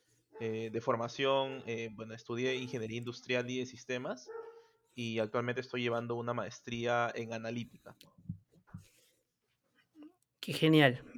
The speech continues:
Speaker 2: qué genial. Para los que, los que no conocen a Eduardo, bueno, para que sepan más o menos cómo lo conocí, yo llevé el curso de,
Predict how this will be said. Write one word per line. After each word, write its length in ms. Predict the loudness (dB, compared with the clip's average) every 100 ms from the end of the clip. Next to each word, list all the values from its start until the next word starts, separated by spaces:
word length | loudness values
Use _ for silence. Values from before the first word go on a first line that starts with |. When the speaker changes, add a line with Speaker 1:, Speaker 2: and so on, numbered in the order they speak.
| -18 _ -20 -20 -14
Speaker 2:
qué 80 | 0
genial. 400 | 6 8 8 4 0
Para 180 | 10 12
los 160 | 12 12
que, 440 | 12 12 12 10 0 -10 -10 2
los 140 | 10 12
que 180 | 12 12
no 160 | 12
conocen 400 | 12 10 12 12
a 80 | 12
Eduardo, 280 | 12 12 12
bueno, 240 | 12 8
para 180 | 6 6
que 80 | 8
sepan 240 | 8 8
más 100 | 8
o 40 | 8
menos 220 | 8 8
cómo 200 | 12 12
lo 100 | 12
conocí, 400 | 12 8 8 6
yo 100 | 8
llevé 560 | 8 8 8 6 6 8
el 220 | 6 8
curso 420 | 8 8 10 12
de, 360 | 12 12 8